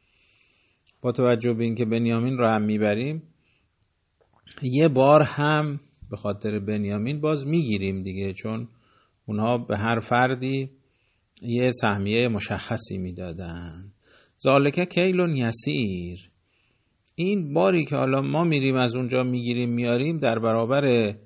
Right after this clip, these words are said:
امواج جمعیتی که اونجا میان و گندم می‌گیرن، برای اونا خیلی اندکه، اصلاً چیزی حساب نمیشه برای دولت مصر. البته برای این ذالک کیل یسیر هم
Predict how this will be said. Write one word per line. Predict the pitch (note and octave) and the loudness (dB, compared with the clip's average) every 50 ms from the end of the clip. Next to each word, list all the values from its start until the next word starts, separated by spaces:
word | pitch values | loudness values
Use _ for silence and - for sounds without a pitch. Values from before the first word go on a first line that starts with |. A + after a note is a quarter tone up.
| _ _ _ _ _ _ _ | _ _ _ _ _ _ _
امواج | - A2+ B2 B2 A#2 B2+ C#3 D3 C#3+ | -4 -2 -2 0 2 4 4 4 4
جمعیتی | B2 A#2+ A2 A#2 A2 G#2+ G#2 G#2 G#2 G#2 A#2 B2 A#2+ - A#2+ | 2 0 0 0 0 0 0 0 -2 -2 -2 -2 -2 -4 -8
که | A2 - A#2 | -6 -4 -4
اونجا | A2 G#2+ G#2 G2+ A2+ A2 A2 | -4 -4 -2 0 0 0 2
میان | A2 A2+ B2+ C#3+ C#3+ C3 A#2 A2 G#2 G#2 | 0 0 0 0 0 0 0 0 0 -2
و | G#2 G2 F#2 F#2 F#2+ - - _ _ _ | -2 -2 -4 -4 -8 -10 -18 _ _ _
گندم | - G#2+ G#2 G#2 G#2 G#2 G2+ A2 G#2+ G#2+ | -6 -4 -4 -2 -2 -4 -4 -4 -2 -2
می‌گیرن، | G#2+ A2 G#2 G2+ G#2+ A2 G#2 A2+ B2 C#3 D3+ D#3+ E3+ F3 E3 - _ _ _ _ _ _ _ _ _ _ _ _ _ _ _ _ | -2 -4 -4 -4 -4 -4 -4 -2 -2 -2 -2 -4 -4 -6 -10 -14 _ _ _ _ _ _ _ _ _ _ _ _ _ _ _ _
برای | - A2+ C3 C#3 D#3 E3+ | -4 -2 0 0 0 0
اونا | F3 F3 F#3 G3 | 0 -2 -2 -4
خیلی | F#3 - - A#3 D4+ A3 F#3 F#3+ D#3 D3+ D#3+ D3+ - - _ _ _ _ _ | -6 -4 -2 0 0 2 2 0 0 -2 -6 -10 -14 -16 _ _ _ _ _
اندکه، | - C#3 D3 D3 C#3+ E3 F#3 F3 D#3+ - G2+ G2 F#2 E2+ | -6 -4 -4 -4 -4 -4 -4 -4 -2 -2 -2 -2 0 -2
اصلاً | F#2+ - - A2+ A#2 A#2 A#2+ - _ _ _ _ _ _ _ _ _ _ _ _ | -4 -6 -6 -8 -8 -8 -10 -14 _ _ _ _ _ _ _ _ _ _ _ _
چیزی | - - F3 C3+ B2+ A#2+ | -4 -4 0 2 2 2
حساب | A2+ G#2+ G2 - - A2 G2+ F#2+ G2 | 2 2 0 2 2 2 2 2 0
نمیشه | G2 F#2+ F#2 F#2 F#2 - - F#2+ | -4 -4 -4 -6 -6 -6 -8 -6
برای | F#2 F2+ F2+ F2+ F2+ F2+ F2+ F#2 F#2 F2 | -6 -6 -6 -6 -6 -6 -6 -6 -6 -8
دولت | E2 F2 F2+ F2 E2+ F2 E2 - - | -8 -8 -8 -8 -8 -8 -10 -10 -12
مصر. | E2 E2 D#2 D2 D2+ D2+ E2+ F2+ - - - - - - _ _ _ _ _ _ _ _ - - - - _ _ _ _ | -10 -10 -10 -12 -14 -16 -16 -14 -14 -14 -14 -14 -20 -20 _ _ _ _ _ _ _ _ -20 -20 -20 -20 _ _ _ _
البته | D3 D3 D3 D3+ D3 D#3+ D#3 | -4 -2 -2 0 2 2 4
برای | D3 C#3+ C3+ C#3 | 6 6 4 4
این | C#3 C#3 C#3 B2 | 2 0 0 2
ذالک | A2+ A2 G#2 G2+ F#2+ F#2+ - G#2+ | 4 4 4 4 2 -2 -2 -4
کیل | G2+ - - G2+ G2 G2 G2+ G2 G2+ | -4 -2 -2 -2 -2 -2 -2 -4 -4
یسیر | G2+ G2+ G2+ - - C3 B2 | -4 -6 -6 -6 -4 -4 -4
هم | A#2+ B2 A#2+ | -2 -4 -2